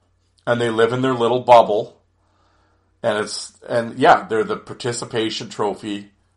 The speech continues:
generation. We've raised a generation of pussies. And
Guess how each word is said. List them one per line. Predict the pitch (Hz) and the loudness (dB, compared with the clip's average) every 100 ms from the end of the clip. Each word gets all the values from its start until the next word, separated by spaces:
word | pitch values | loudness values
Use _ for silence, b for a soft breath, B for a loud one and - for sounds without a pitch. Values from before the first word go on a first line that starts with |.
| _ - | _ -10
generation. | 113 107 110 113 - - _ _ _ _ _ _ | -6 -4 -4 -4 -8 -14 _ _ _ _ _ _
We've | 117 104 | -10 -2
raised | 127 127 123 | 0 0 -2
a | 135 | -8
generation | 98 107 120 110 110 123 | -6 -4 -2 -2 -4 -8
of | 117 113 | -10 -8
pussies. | 104 92 - - - _ _ b b b b b | -8 -8 -14 -20 -20 _ _ b b b b b
And | 117 113 110 104 | 2 2 0 -12